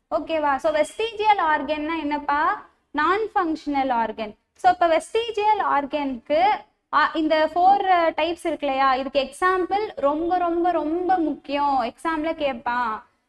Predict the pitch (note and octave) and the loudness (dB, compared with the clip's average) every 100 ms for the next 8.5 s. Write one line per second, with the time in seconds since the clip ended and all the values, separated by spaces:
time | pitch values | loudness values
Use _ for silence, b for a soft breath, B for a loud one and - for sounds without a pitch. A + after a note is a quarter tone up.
0 | - E4 E4 D4+ C#4 B3 D4+ C#4 - - | -2 -2 0 2 2 2 0 0 -2 -4
1 | G#4 G4 G4+ F#4+ B3+ B3 B3+ B3+ B3+ E4 | -4 0 0 2 2 0 -4 -6 -2 -2
2 | A#4+ F4+ E4 F#4 F#4 E4 D4+ - C4+ B3+ | 0 0 0 0 0 0 -2 -2 -2 0
3 | A3+ A3 A#3+ A#3+ - E4 F4+ F4+ D#4+ D4+ | 0 -2 -4 -8 -4 -4 -2 0 -2 -2
4 | G#4 G#4+ G#4+ G4 D#4+ C4+ B3 A#3+ C#4+ G4 | -4 -4 -4 -4 -4 -4 -6 -4 -2 -2
5 | b b _ D4 D#4 A4 A4+ A4 E4+ C#4+ | b b _ 0 2 0 0 2 2 0
6 | E4+ E4+ D#4+ D4+ B3 A#3+ A#3+ - C#4+ D#4 | -2 -2 -4 -2 -4 -2 -4 -6 -6 -2
7 | D4+ E4 G#4+ A4 A4 F#4+ G4+ F#4 E4+ D4+ | 0 0 0 0 -2 -6 -8 -6 -4 -2
8 | C#4 D4 G4 A#4 A4 | -2 0 -2 -4 -10